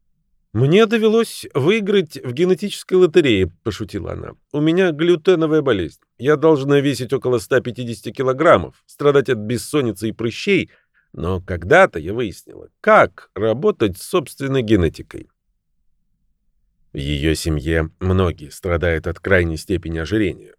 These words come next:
В двенадцать лет Кэрри стала вегетарианкой. С одной стороны, потому что беспокоилась за животных, с другой — потому что послушала Натана Притикина,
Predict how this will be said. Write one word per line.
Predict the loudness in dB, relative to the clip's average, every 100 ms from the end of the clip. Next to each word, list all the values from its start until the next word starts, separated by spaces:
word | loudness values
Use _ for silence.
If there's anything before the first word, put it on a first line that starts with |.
| _
В | -6
двенадцать | 0 2 0 0
лет | 0 0
Кэрри | 2 2 2
стала | 0 2 4 4
вегетарианкой. | -2 -6 -6 -4 -4 -6 _ _ _ _
С | -8
одной | -6 -4
стороны, | -4 0 0 0
потому | -2 0 0 0
что | 0 0
беспокоилась | 0 -2 -2 0 0 0
за | -4
животных, | -4 -2 -4 -4 -8
с | -6 -8
другой — | -8 -2 2 2
потому | 0 -12 -12 -8 -8
что | -6 -6
послушала | -4 -6 -6 -8 -4 -2 -2 _ _ _
Натана | -2 0 4 4 6 2 -2 _
Притикина, | -4 -2 -2 -6 -18 -20